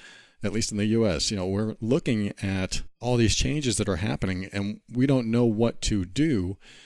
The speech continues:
So if we have a lower quality of life and we wanna make a change and all these variables exist, we may not know what to do. So my thought when it comes to that is always set a deadline to make a decision,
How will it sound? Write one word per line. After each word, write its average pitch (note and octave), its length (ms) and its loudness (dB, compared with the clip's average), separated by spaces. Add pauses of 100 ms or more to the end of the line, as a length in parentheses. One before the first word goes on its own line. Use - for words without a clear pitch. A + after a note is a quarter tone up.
(140)
So G#2+ 180 2
if G2+ 100 -2
we A#2 100 2
have G#2+ 120 2
a F#2+ 60 -2
lower G#2 320 2
quality G2 440 0
of F2 120 -4
life A2 220 -2
and F2+ 100 -4
we F2+ 60 -4
wanna F#2 200 -4
make E2+ 200 -4
a - 20 -6
change G2+ 560 -2 (500)
and F#2+ 140 -2
all B2+ 340 0
these B2+ 240 6
variables G2+ 640 0
exist, E2 580 -2 (400)
we G#2+ 140 -2
may A2+ 100 2
not G#2+ 160 0
know G2+ 200 -2
what F#2 220 -4
to F#2 80 -6
do. G#2+ 240 0
So F#2 440 -2 (720)
my A2+ 360 0
thought F#2 380 -2
when F#2+ 100 -4
it G#2 120 -8
comes G#2 260 0
to G#2+ 120 -2
that A2 340 0
is G2 260 -2 (220)
always A2 720 0 (100)
set A#2 360 0
a G2 120 -4
deadline E2+ 640 -4 (460)
to - 100 -4
make F#2 180 0
a F2+ 60 -2
decision, E2 540 -4